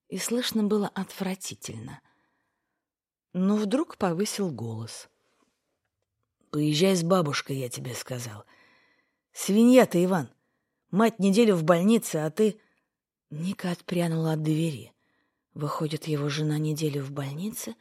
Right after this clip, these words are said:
а он уехал с любовницей развлекаться,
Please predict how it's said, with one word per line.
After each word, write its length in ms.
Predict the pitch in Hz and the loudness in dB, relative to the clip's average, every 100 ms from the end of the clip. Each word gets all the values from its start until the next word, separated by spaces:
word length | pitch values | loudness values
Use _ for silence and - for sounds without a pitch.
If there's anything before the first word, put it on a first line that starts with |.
| _ _ _ _ _ | _ _ _ _ _
а 140 | 135 | -4
он 140 | 156 | -2
уехал 360 | 156 156 147 156 | 0 -2 -2 -4
с 140 | - | -4
любовницей 640 | 156 151 151 147 143 - 151 | -4 -2 -2 -2 -6 -6 -8
развлекаться, 800 | 139 147 135 143 214 226 - 247 | -6 -6 -8 -8 -10 -10 -10 -12